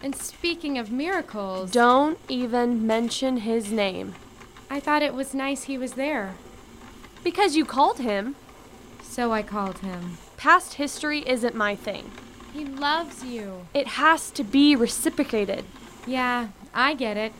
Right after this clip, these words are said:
Speaker 1: He's horrible. Treated you right, spent time with you, did whatever you wanted, didn't expect anything physical.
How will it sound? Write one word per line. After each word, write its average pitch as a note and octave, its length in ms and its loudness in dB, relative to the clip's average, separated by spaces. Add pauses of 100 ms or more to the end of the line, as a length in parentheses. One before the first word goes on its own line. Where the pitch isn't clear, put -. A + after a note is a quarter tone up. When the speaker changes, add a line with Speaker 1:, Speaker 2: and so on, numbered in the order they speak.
(200)
Speaker 1:
He's D4+ 300 2
horrible. F#3+ 600 -4 (420)
Treated E4+ 380 0
you D4 180 2
right, D4+ 560 2
spent - 400 -6
time C#4+ 320 -2
with C#4+ 200 -6
you, C4+ 280 -2 (300)
did E4+ 200 -4
whatever E4+ 460 2
you E4+ 180 0
wanted, C4 520 0 (120)
didn't C#4 300 2
expect A3 580 -6
anything C#4+ 500 0
physical. G#3 520 -6